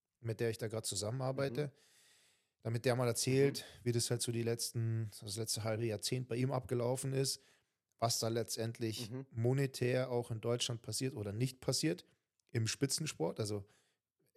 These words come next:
Speaker 1: es sind faktisch dort mitunter die besten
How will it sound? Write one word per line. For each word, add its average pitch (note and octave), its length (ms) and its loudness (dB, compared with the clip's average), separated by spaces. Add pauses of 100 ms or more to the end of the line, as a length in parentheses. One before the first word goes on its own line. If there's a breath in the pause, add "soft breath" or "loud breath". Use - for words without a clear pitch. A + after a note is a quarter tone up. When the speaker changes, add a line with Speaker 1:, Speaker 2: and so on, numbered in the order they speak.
(440)
Speaker 1:
es - 100 -2
sind C3 160 2
faktisch - 480 2
dort B2+ 340 2 (180)
mitunter C#3 400 2
die A#2+ 100 0
besten B2+ 540 0